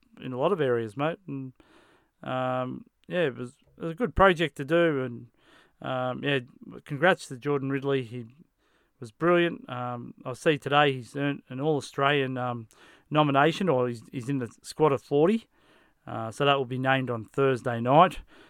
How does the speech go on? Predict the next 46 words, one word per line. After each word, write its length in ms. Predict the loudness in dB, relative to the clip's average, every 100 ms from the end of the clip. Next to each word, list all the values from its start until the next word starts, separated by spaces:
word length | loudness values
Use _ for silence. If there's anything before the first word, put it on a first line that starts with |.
| _ _
Um, 560 | -4 -2 -2 -2 -6 -10 -6
you 80 | 2
know, 100 | 2
being 340 | 8 6 8
a, 380 | 2 -2 -8 -6
a 40 |
young 360 | 4 6 6 2
player, 480 | 8 12 12 10 6 -8 -20 _ _ 6
they're 180 | 10
the 120 | 10 8
players 320 | 10 10 10
that 100 | 2
usually 320 | -2 0 0
miss 240 | 0 0
out 160 | 4 4
on 160 | 4 0
the 140 | 0
All-Australian 600 | 0 0 0 2 2 2
side 320 | 0 -2 -2
'cause 140 | -6 -2
they 140 | -2
usually, 320 | -2 -6 -6
for 720 | -6 -14 _ _ _ -20 _
some 260 | 2 2 4
reason, 340 | 2 2 0
you 80 | -6
need 220 | -4 -4 -4
to 140 | -4
have 240 | -2 -4 -8 _ _ _
a 40 |
couple 280 | -8 -6 -6
of 60 |
years 180 | -6 -6
behind 400 | -6 -2 -2 -2
you 260 | -4 -8 -8
with 100 | -10
the 80 | -10
selectors 640 | -8 -4 -2 0 -2 -2 -12 -20 -20 _
before 340 | -10 -4 -2 0
they'll 240 | 0 -2
give 240 | -6 -10
you 200 | -6 -6
a 120 | -6 -4
nod. 300 | -2 -2 -4
But, 140 | -12 _ _ _ _ _
um, 460 | -2 2 2 0 -8